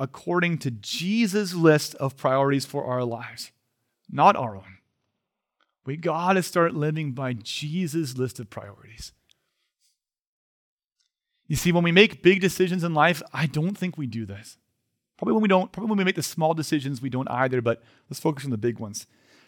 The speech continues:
The big decisions like where we live, what we will study, what career we'll pursue, who we'll marry,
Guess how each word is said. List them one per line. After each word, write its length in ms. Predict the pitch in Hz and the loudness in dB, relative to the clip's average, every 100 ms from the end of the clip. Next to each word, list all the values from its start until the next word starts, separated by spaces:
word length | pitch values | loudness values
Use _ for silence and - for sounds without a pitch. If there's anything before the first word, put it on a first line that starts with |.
| _ | _
The 80 | 127 | -14
big 160 | 170 | -4
decisions 440 | 170 - 180 175 147 | -2 0 0 -2 0
like 180 | 143 | 0
where 200 | 127 151 | 0 -2
we 100 | 143 | 0
live, 400 | 123 156 247 226 - _ _ _ _ _ _ _ _ _ _ _ _ | 0 2 0 -4 -16 _ _ _ _ _ _ _ _ _ _ _ _
what 180 | - 147 | -2 0
we 80 | 175 | 0
will 100 | 127 | -4
study, 500 | - - 240 254 196 - _ _ _ _ _ _ _ _ _ _ - - | -2 2 4 4 0 -6 _ _ _ _ _ _ _ _ _ _ -20 -8
what 200 | 156 - | -6 -6
career 280 | - 156 | 0 2
we'll 140 | 190 196 | 4 2
pursue, 580 | 175 - - 233 240 202 _ _ _ _ _ _ _ _ | 0 -2 -2 0 0 -4 _ _ _ _ _ _ _ _
who 240 | - 196 | 0 4
we'll 80 | 185 | 4
marry, 500 | 135 143 185 233 | 4 2 0 -2